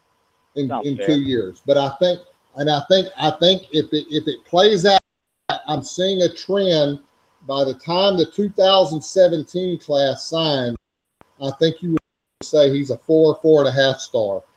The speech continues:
Speaker 1: or it could go the other way. I think it's still undetermined. Uh, I, I would say based on what I see going on with two thousand sixteen, early two thousand seventeen, I would put him at a, at, at just about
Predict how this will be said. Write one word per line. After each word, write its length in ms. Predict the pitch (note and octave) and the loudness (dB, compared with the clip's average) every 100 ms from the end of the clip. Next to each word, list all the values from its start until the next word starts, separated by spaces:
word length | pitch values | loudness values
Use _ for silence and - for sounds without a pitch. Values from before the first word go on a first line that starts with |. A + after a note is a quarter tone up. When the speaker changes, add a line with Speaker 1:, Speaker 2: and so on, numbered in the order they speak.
| _ | _
Speaker 1:
or 220 | D#3 F#3 | 2 4
it 80 | D3+ | 4
could 220 | - F3 | 0 2
go 180 | D3+ D#3+ | 4 2
the 140 | C#3+ D3 | 4 2
other 200 | D3 C3 | 2 2
way. 300 | D3 B2+ G#2+ | 2 0 -2
I 60 | A#2+ | -6
think 220 | D3+ C#3+ | -8 -6
it's 140 | C#3+ | -10
still 280 | - E3 D#3 | -4 -2 0
undetermined. 600 | D3+ B2+ - E3 C#3+ G#2 _ - - - | 0 -4 -4 -2 -2 -6 _ -20 -20 -10
Uh, 300 | C3 B2 A2+ _ - | -8 -8 -10 _ -8
I, 120 | D#3 | -4
I 220 | E3 D#3+ | -4 -2
would 160 | F3 E3+ | 0 0
say 280 | F#3+ F3 B2 | 2 2 4
based 320 | E3 F3+ - | 2 2 0
on 140 | F3 | 0
what 120 | E3+ | 2
I 120 | E3 D3+ | 2 -2
see 200 | - D3+ | -6 -4
going 300 | D#3 D#3+ D#3 | -2 -2 -2
on 160 | D#3+ | -4
with 140 | C#3+ - | -4 -8
two 120 | E3+ | -10
thousand 400 | E3+ D#3 D3 B2+ | -4 -2 -4 -6
sixteen, 520 | A#2+ E3 - D#3+ C#3 | -10 -10 -8 -8 -6
early 360 | B2 D3 C#3 B2 | -2 0 -2 -4
two 140 | E3 | -8
thousand 400 | - C#3+ C3 B2 | -2 0 0 -4
seventeen, 640 | - C#3+ B2+ C3+ B2 A#2 A2+ _ _ - | -2 -2 -2 -6 -4 -6 -10 _ _ -4
I 100 | C#3 | 2
would 200 | D3 C#3+ | 2 2
put 160 | E3 | 2
him 160 | D#3+ D3 | 4 4
at 80 | C#3 | 4
a, 200 | A#2+ A2 _ _ C#3 | 2 -4 _ _ -6
at, 120 | B2 | -6
at 420 | - _ - B2 A#2 A2 _ _ _ _ _ - _ | -8 _ -16 -16 -16 -20 _ _ _ _ _ -20 _
just 440 | - G#3 A#3+ - | 2 4 4 4
about 420 | G#3 D#3+ E3+ D#3+ | 0 4 2 2